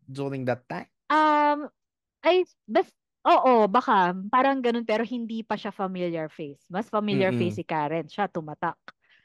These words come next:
Speaker 2: 'Di ba? Kaya nga naging Karen ang name niya kasi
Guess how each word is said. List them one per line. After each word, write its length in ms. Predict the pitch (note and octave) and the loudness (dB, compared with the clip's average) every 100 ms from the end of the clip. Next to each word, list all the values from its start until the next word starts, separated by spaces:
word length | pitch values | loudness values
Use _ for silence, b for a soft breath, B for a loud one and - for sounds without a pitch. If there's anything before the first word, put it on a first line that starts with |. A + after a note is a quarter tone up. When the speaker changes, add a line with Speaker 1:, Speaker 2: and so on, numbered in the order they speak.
| _ | _
Speaker 2:
'Di 160 | - F3+ | -10 -8
ba? 240 | E3+ F3 | -4 -6
Kaya 320 | F#3+ G3 F#3 F3+ | -4 -2 -2 0
nga 160 | F3 E3 E3 | 0 0 0
naging 400 | F3+ G3+ F#3 F3 | -2 -4 -6 -6
Karen 420 | - A#3 F#4 C4 | 0 2 2 2
ang 140 | A3 | 0
name 320 | G3 F#3+ F3 | -2 -6 -6
niya 160 | F3 D#3 | -8 -8
kasi 340 | F#3 - F#3 | -10 -6 -6